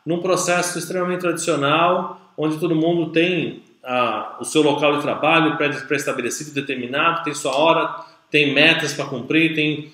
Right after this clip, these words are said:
tem todo um, um, uma burocracia em volta que não vai não vai ter possibilidade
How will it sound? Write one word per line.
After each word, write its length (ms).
tem 160
todo 400
um, 320
um, 540
uma 160
burocracia 880
em 140
volta 560
que 100
não 140
vai 640
não 120
vai 220
ter 600
possibilidade 1000